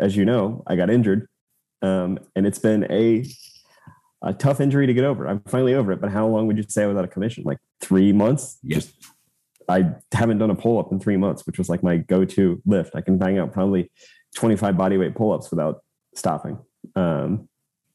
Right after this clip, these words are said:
Speaker 1: and that's easily because of rowing and lifting and B J J. And the wheelchair, my shoulders just were like, "Hey, let's, uh, let's dial it back here a second, buddy." Um, and now here we are.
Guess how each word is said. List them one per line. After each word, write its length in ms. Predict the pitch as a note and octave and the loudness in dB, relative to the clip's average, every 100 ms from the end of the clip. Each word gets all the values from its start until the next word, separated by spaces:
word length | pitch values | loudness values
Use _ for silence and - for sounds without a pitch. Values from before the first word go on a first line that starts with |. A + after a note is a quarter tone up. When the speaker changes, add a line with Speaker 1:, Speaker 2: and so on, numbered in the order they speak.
| - - | -8 0
Speaker 1:
and 80 | G#2 | 2
that's 180 | F#2+ | 4
easily 240 | A2+ G#2 F#2+ | 4 4 4
because 240 | F#2 F#2+ | 2 2
of 100 | F2+ E2 | 0 -2
rowing 440 | D#2+ F#2+ F#2+ G2+ | -2 0 2 0
and 100 | F#2 | 0
lifting 300 | F#2 - G#2 | -2 -2 -2
and 280 | F#2+ G2+ - | 0 -2 0
B 120 | F#2 | 2
J 180 | F2+ F#2 | 4 4
J. 320 | A2 G#2 G#2 - _ _ - | 4 2 -2 -8 _ _ 0
And 100 | G2 | 2
the 60 | |
wheelchair, 560 | G2 B2+ A#2 F2 F#2 - | 4 2 2 -2 -2 -4
my 200 | F#2 E2 | -4 -2
shoulders 400 | F2+ G2 G2+ D#2+ | -2 -2 0 -2
just 260 | - E2 - | -4 -8 -4
were 120 | D#2+ | -4
like, 180 | F2+ E2+ | -2 2
"Hey, 300 | F#3+ A#2+ F#2+ _ - | 2 2 -2 _ -4
let's, 300 | C3+ - C#3 | -4 -2 0
uh, 320 | A#2+ A2 A2 _ - | 2 0 -4 _ -12
let's 120 | A#2+ | -8
dial 240 | - B2 F2 | -2 -2 -2
it 80 | B2 | -2
back 200 | B2 A#2+ | -2 -2
here 120 | D#2 | -4
a 60 | |
second, 320 | - E2 - D#2+ | -2 -6 -4 -2
buddy." 300 | F2 G#2 - _ _ - - A2 F#2+ - - | -2 -2 -8 _ _ -20 -18 -14 -14 -14 -2
Um, 580 | F#2+ F2+ F2+ F2 G2 - _ _ G#2 | 2 2 2 -2 -4 -8 _ _ 0
and 80 | |
now 120 | G#2 G2+ | 0 2
here 160 | A2 | 2
we 120 | G#2 | 2
are. 280 | A#2 A#2 - | 0 -2 -6